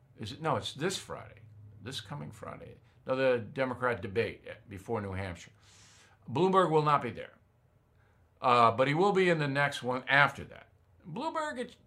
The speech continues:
he, he can shake it up a little because Biden, as we said earlier, really having trouble.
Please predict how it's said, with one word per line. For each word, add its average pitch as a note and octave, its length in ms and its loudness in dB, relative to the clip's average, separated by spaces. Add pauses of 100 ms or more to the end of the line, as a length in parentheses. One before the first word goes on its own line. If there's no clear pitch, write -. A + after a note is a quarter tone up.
(200)
he, B3+ 420 -4
he A#3 120 -8
can C4 100 -12
shake G#3+ 240 2
it F3+ 80 6
up C3 80 4
a G#2+ 40 -6
little E2+ 220 -8
because C3+ 360 -6
Biden, C#3+ 560 2 (500)
as A2 120 -8
we A#2+ 120 -8
said F3 260 6
earlier, E3 420 4 (420)
really F3+ 540 2
having D#2+ 240 -10
trouble. - 320 -16